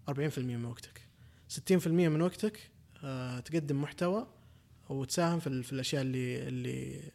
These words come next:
اللي، اللي تكون مطلوبة منك. فإحنا قد ما نقدر نحاول إن إحنا نثقف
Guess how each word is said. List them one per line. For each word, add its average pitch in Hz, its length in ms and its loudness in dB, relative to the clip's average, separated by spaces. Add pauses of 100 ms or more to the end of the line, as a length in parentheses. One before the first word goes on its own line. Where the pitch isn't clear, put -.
(140)
اللي، 127 340 -4
اللي 131 120 -8
تكون 147 200 -4
مطلوبة 127 340 -2
منك. 127 420 -6 (500)
فإحنا 139 840 0
قد 160 360 2
ما 160 140 6
نقدر 196 560 2
نحاول 156 440 2
إن 147 80 0
إحنا 147 240 -2
نثقف - 600 -6